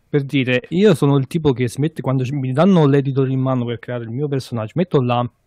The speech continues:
mezz'ora, un'ora e mi creo tutto il mio personaggio come deve essere, proprio perfetto, come lo voglio io.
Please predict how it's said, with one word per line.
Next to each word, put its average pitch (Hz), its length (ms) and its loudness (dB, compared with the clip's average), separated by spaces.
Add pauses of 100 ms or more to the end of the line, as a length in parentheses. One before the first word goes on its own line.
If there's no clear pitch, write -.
(120)
mezz'ora, 127 560 0
un'ora 151 500 2
e 151 120 4
mi 143 140 4
creo 135 220 0
tutto 165 360 0
il 147 80 4
mio 147 140 2
personaggio 131 400 -2
come 220 500 2
deve 139 200 0
essere, 120 800 -6
proprio 139 300 -2
perfetto, 123 800 -2
come 113 180 -6
lo 117 80 -4
voglio 113 360 -6
io. 107 300 -8